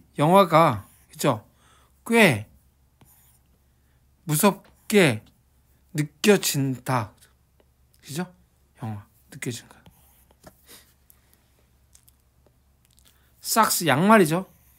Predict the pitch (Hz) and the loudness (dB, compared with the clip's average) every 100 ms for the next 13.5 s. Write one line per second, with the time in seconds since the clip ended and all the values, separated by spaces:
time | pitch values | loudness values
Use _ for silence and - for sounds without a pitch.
0 | _ _ 135 160 202 185 196 151 117 _ | _ _ -4 0 2 2 2 0 -4 _
1 | _ _ 220 220 220 _ _ _ - - | _ _ 0 0 -4 _ _ _ -12 -2
2 | 156 214 208 - 233 220 220 156 143 127 | 2 2 0 -4 0 0 0 -4 -4 -6
3 | - 147 - _ _ _ _ _ _ _ | -10 -16 -20 _ _ _ _ _ _ _
4 | _ _ _ 143 135 - - - _ _ | _ _ _ -2 -2 -6 -12 -12 _ _
5 | _ _ _ 139 107 - - - _ - | _ _ _ -10 -10 -14 -20 -20 _ -20
6 | - - _ - 262 269 208 - 143 147 | -20 -20 _ -2 2 2 0 -4 -4 0
7 | 226 147 101 - - 120 101 - _ _ | 0 -2 -6 -16 -16 -16 -16 -18 _ _
8 | _ _ 143 180 254 247 - - 196 190 | _ _ -4 0 0 0 -4 -8 -8 -6
9 | 160 170 170 - 185 226 202 170 - 226 | -6 -8 -14 -12 -8 -6 -6 -8 -10 -10
10 | 233 214 156 - 110 104 _ _ _ _ | -10 -12 -16 -16 -20 -20 _ _ _ _
11 | _ - - - - 113 170 - _ _ | _ -20 -20 -18 -14 -12 -12 -16 _ _
12 | - - _ - 127 160 180 127 120 123 | -20 -20 _ -8 -6 -4 -6 -6 -10 -12
13 | 120 110 107 104 | -14 -16 -16 -18